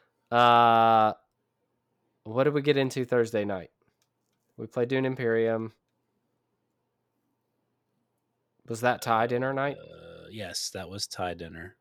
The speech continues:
Speaker 2: 'cause we finished
Speaker 1: Yeah.
Speaker 2: up kinda late with Dune Imperium.
Speaker 1: Yeah. Oh, yeah. It was kinda late, and then we got into the Thai place and got ordered right before they closed, but we
Speaker 2: Mm-hmm.
Speaker 1: weren't the last ones there, so I didn't
Speaker 2: Mm.
Speaker 1: feel bad.
Speaker 2: Jason stayed there. I'm not sure what Jason <laughs> got into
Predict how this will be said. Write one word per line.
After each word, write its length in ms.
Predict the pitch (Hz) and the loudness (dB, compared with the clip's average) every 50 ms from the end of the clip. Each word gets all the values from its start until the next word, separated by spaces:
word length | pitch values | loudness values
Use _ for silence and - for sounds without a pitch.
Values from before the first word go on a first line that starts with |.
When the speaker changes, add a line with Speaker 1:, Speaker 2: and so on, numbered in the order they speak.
| _ _ | _ _
Speaker 2:
'cause 140 | - 98 95 | -12 -8 -6
we 100 | 101 104 | -6 -6
finished 340 | - - 131 131 135 101 98 | -4 -4 -4 -2 -2 0 0
Speaker 1:
Yeah. 60 | 117 | 0
Speaker 2:
up 100 | 104 - | -2 -2
kinda 260 | - 117 110 104 98 | -6 -4 -4 -2 -2
late 340 | 92 92 95 95 92 92 90 _ | -2 -2 -2 -2 -2 -4 -6 _
with 200 | - 92 92 87 _ | -18 -20 -20 -20 _
Dune 160 | - 90 87 | -18 -18 -16
Imperium. 600 | 87 87 87 82 - 90 85 82 82 80 82 85 90 _ _ _ _ _ _ _ _ _ _ _ _ | -16 -20 -20 -20 -18 -18 -18 -18 -20 -20 -20 -20 _ _ _ _ _ _ _ _ _ _ _ _ _
Speaker 1:
Yeah. 280 | - 113 110 101 92 87 _ _ _ | -4 -2 -2 -2 -2 -6 _ _ _
Oh, 160 | - 120 123 | -2 0 2
yeah. 300 | 120 123 123 117 110 104 | 2 4 4 2 2 0
It 100 | 101 110 | 0 -4
was 180 | 117 127 127 - | -4 -4 -6 -4
kinda 200 | - 135 117 110 | -4 -2 -2 0
late, 260 | 110 110 101 92 - | -2 -2 -4 -6 -8
and 100 | - 107 | -10 -10
then 120 | 104 107 107 | -8 -8 -8
we 80 | 107 | -6
got 180 | 101 110 110 110 | -4 -2 -2 -2
into 240 | 113 110 107 - 117 | -2 -4 -6 -8 -8
the 80 | 107 | -10
Thai 240 | 98 - 113 104 104 | -6 -4 -4 -4 -4
place 340 | 101 - 107 104 98 92 - | -4 -6 -6 -6 -6 -8 -10
and 120 | 110 101 | -12 -8
got 180 | 98 101 98 98 | -6 -6 -6 -4
ordered 320 | 85 107 104 98 98 95 | -6 -8 -8 -6 -8 -8
right 180 | 95 101 98 90 | -6 -8 -8 -8
before 280 | 98 95 - - 98 95 | -12 -14 -12 -10 -10 -10
they 100 | 95 92 | -10 -10
closed, 400 | - - 113 107 104 104 101 _ | -8 -6 -4 -4 -4 -6 -8 _
but 240 | - 95 - _ | -12 -12 -12 _
we 80 | 107 107 | -12 -10
Speaker 2:
Mm-hmm. 80 | 101 104 | -8 -8
Speaker 1:
weren't 260 | 101 98 90 87 _ _ _ _ _ | -8 -8 -10 -16 _ _ _ _ _
the 80 | - 98 | -16 -12
last 340 | 95 98 98 95 92 - - | -10 -8 -8 -8 -10 -10 -10
ones 380 | 107 98 92 92 - - - _ _ _ | -8 -8 -8 -10 -12 -16 -20 _ _ _
there, 360 | - 98 95 90 90 90 87 _ _ _ _ _ _ _ | -12 -10 -10 -8 -10 -12 -14 _ _ _ _ _ _ _
so 220 | - - 95 90 | -18 -14 -12 -10
I 60 | 92 | -8
didn't 180 | 95 95 92 90 | -8 -8 -10 -12
Speaker 2:
Mm. 40 | 90 | -12
Speaker 1:
feel 140 | 101 98 90 | -12 -10 -10
bad. 280 | 90 87 85 85 82 - _ | -10 -10 -10 -12 -14 -14 _
Speaker 2:
Jason 420 | - 113 107 107 104 - 104 104 | -6 -4 -4 -4 -4 -6 -6 -6
stayed 380 | 98 - - 104 98 95 90 90 | -6 -4 -2 -2 -4 -4 -2 -2
there. 240 | 95 90 87 87 | -2 -2 -2 -4
I'm 100 | 87 87 | -6 -6
not 180 | 90 90 87 85 | -8 -10 -10 -10
sure 200 | - - 90 85 | -12 -12 -10 -12
what 100 | 82 76 | -14 -14
Jason 360 | - 85 82 80 - - - | -16 -16 -14 -14 -14 -16 -16
<laughs> 40 | - | -14
got 180 | - - - - | -14 -14 -12 -12
into 280 | - - - - - | -10 -10 -10 -10 -10